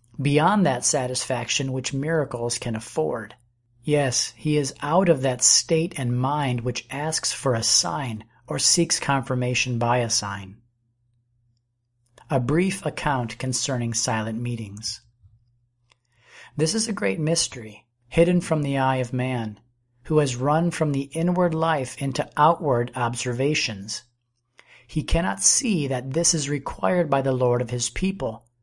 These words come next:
or acknowledge any edification therein or benefit thereby. But to the mind that is drawn inward, the thing is plain, and a true building up in the life of God and a fellowship one with another is therein sweetly felt.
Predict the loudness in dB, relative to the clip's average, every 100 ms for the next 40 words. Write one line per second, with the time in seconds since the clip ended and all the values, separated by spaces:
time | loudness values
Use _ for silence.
0 | _ 6 6 6 4 6 6 6 2 0
1 | 2 2 2 -2 -2 -4 -2 -2 0 0
2 | 2 2 4 4 2 2 0 2 2 2
3 | -2 -4 -2 -2 2 2 2 -2 -10 _
4 | _ _ _ _ _ _ _ _ _ -6
5 | 0 0 2 2 2 4 4 4 2 -2
6 | 0 2 2 2 0 0 -2 -6 -18 _
7 | _ _ _ -4 -2 -2 -2 -4 -4 -4
8 | -4 -4 -10 -16 _ _ _ _ -2 0
9 | 0 -2 0 0 0 -2 0 2 4 2
10 | 2 2 0 2 2 0 0 -4 -2 -2
11 | 0 -4 -8 -16 -6 -4 -4 -4 0 0
12 | 0 0 0 0 0 0 -2 -2 -2 0
13 | -2 -4 -4 -4 -2 0 0 0 0 -2
14 | -2 -4 -6 -6 -8 -6 -6 -6 -8 -12